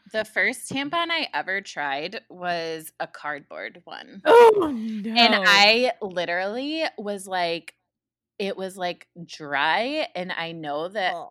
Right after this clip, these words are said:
Speaker 1: oh my God, this is, like, this is a cringe story. This sh-, I should save this for a cringe fest, but I'm not going to because I was, like, in eighth grade and, like, didn't know better, but, like, people, spit is not lube, but in, for a cardboard <laughs> tampon, sometimes
Speaker 2: <laughs>
Speaker 1: you gotta use a little spit.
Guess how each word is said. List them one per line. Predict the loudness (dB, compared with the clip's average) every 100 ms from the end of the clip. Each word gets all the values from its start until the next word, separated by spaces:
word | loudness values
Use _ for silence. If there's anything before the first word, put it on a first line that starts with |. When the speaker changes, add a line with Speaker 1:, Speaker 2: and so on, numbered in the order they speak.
| -6
Speaker 1:
oh | -4
my | -2 -2
God, | -2 -4
this | -8 -10
is, | -10 -8
like, | -6 -8 _ _
this | -16 -16
is | -16
a | -16
cringe | -16 -16 -14 -16 -18
story. | -14 -12 -12 -14
This | -16 -18
sh-, | -18 -14
I | -14
should | -16 -18
save | -16
this | -16 -12
for | -12
a |
cringe | -12 -16 -14
fest, | -10 -10 -10 -8
but | -8
I'm | -8
not | -12 -14
going | -14 -18
to | -16 -18
because | -16 -12 -12 -14 -20 -20 -14 0
I | 0 2
was, | -2
like, | -4 -8
in | -12 -12
eighth | -14 _
grade | -8 -6
and, | -8
like, | -10 -12
didn't | -16 -16 -12
know | -10
better, | -6 -4 -4 -6
but, | -6
like, | -6 -6 _ _ _
people, | -16 -12 -10 -10
spit | -12 -10 -8 -8
is | -12
not | -8 -8 -8 -10
lube, | -8 -6 -8 -8
but | -4 -4
in, | -6 -10 -14 _ -20
for | -6 -6
a | -4
cardboard | -4 -6 -4 -6 -4
<laughs> |
tampon, | -4 -4 -6 0 0 2 -2 -2 -6 -4 -4 -4 -4 2
sometimes | 4 4 6 4 4
Speaker 2:
<laughs> | 0
Speaker 1:
you | 2
gotta | 4 4
use | 2 0
a | -2
little | -2 -2
spit. | -6 0 2 2